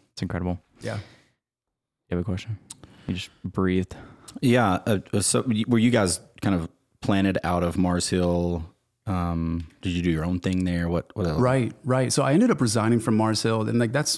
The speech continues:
Speaker 2: that's an open door, by the way. Like, we
Speaker 3: Yeah.
Speaker 2: can talk about that or not, whatever you want. But
Speaker 3: A lot of our college students won't eat that. Uh,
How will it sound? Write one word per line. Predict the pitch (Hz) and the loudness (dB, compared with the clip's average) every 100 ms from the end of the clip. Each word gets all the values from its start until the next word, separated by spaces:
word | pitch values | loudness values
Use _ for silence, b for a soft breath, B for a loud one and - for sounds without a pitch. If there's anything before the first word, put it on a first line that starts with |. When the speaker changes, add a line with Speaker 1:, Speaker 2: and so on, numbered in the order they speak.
| - | -4
Speaker 2:
that's | 127 113 | -2 0
an | |
open | 104 98 | -2 -2
door, | 98 | -4
by | 92 | -4
the | 92 | -4
way. | 92 | -4
Like, | 95 | 0
we | 95 | 2
Speaker 3:
Yeah. | 85 | 0
Speaker 2:
can | |
talk | - 95 | 0 -4
about | 101 | -4
that | 98 101 | -4 -2
or | |
not, | 98 98 | -2 -2
whatever | 98 98 | -2 -4
you | 98 | -2
want. | 101 98 | -2 -4
But | - 107 - - _ - | -4 -4 -6 -18 _ -4
Speaker 3:
A | 95 | 0
lot | 117 | 2
of | 98 | 2
our | - | 2
college | 90 85 | 2 0
students | - 85 85 | 0 0 0
won't | 87 85 - | 2 0 0
eat | 87 - | -2 -4
that. | 92 - - | -4 -6 -8
Uh, | 101 | -8